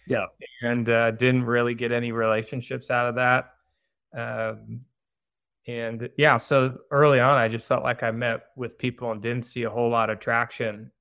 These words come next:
Speaker 2: until I just kept practicing, uh, some of the things we were learning. And now I feel much more confident implementing this stuff because now I've done it once or twice and now I've actually seen the fruit of it.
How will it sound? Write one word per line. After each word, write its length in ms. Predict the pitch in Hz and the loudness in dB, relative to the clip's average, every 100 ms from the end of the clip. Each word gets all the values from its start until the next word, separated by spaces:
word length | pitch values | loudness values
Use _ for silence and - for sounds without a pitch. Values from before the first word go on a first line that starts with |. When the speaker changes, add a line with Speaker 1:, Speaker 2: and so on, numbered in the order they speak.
| _ | _
Speaker 2:
until 300 | 117 107 120 | -12 -6 -2
I 120 | 113 110 | 0 -2
just 220 | 110 - | -6 -8
kept 260 | - 117 | -8 -8
practicing, 840 | - 117 110 - 117 117 107 110 117 _ _ _ _ _ _ _ _ - | -4 -2 -2 -8 -12 -12 -12 -14 -18 _ _ _ _ _ _ _ _ -8
uh, 180 | 123 123 | -6 -6
some 280 | - 127 | -4 -2
of 60 | 117 | -2
the 60 | 113 | -4
things 300 | - 123 117 | -4 -4 -4
we 80 | |
were 140 | 113 110 | -4 0
learning. 500 | 143 190 143 131 135 | 6 6 6 2 0
And 240 | - 117 | -4 -6
now 120 | 120 | -2
I 80 | 120 | -2
feel 200 | 117 131 | -2 -4
much 280 | 120 117 - | -2 -2 -2
more 200 | 127 113 | -2 -2
confident 680 | - 117 113 - 117 110 110 _ | -4 -2 -2 -4 -6 -6 -6 _
implementing 680 | 123 123 127 117 107 110 113 - | -14 -8 -6 -4 -6 -8 -12 -14
this 180 | 123 120 | -16 -14
stuff 260 | - 117 - | -2 -2 -2
because 280 | 117 117 110 | -12 -12 -8
now 260 | 113 120 120 | 2 4 6
I've 180 | 110 - _ _ _ _ _ _ - | 4 -2 _ _ _ _ _ _ 2
done 160 | 156 | 2
it 180 | 139 113 - | 2 -8 -12
once 320 | 127 127 123 | -6 -6 -4
or 60 | 120 | -10
twice 420 | - 113 117 - | -2 0 0 -2
and 80 | 117 | -4
now 120 | 117 | -2
I've 120 | 113 | -2
actually 380 | 120 113 - 113 | -2 -4 -10 -10
seen 260 | - 127 113 | -8 -6 -6
the 80 | |
fruit 320 | 98 - 131 156 | -8 -2 0 0
of 100 | 156 | 2
it. 220 | 180 | 2